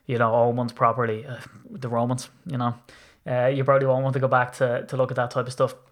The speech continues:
Yes, there's civilizations that believe in them apart from that. So where it might seem like a non-story, at least it's something for the troops to rally around.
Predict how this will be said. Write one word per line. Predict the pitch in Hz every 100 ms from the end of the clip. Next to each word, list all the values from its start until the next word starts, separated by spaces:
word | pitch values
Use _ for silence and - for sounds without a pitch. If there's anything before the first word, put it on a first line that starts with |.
| _
Yes, | 147 123 -
there's | 143 -
civilizations | 127 117 110 - 113 -
that | 117
believe | 113 113 113
in |
them | 113 120
apart | - 123 113
from | 123
that. | 117 - - - -
So | - 156
where | 165
it | 175
might | 185 -
seem | 214
like | 202 185
a |
non-story, | 175 156 147 - 147 147 143
at | 147
least | 180 190
it's | 202
something | 196 170
for | 143
the | 147
troops | - 151 143
to |
rally | 123 127 131
around. | 131 127 131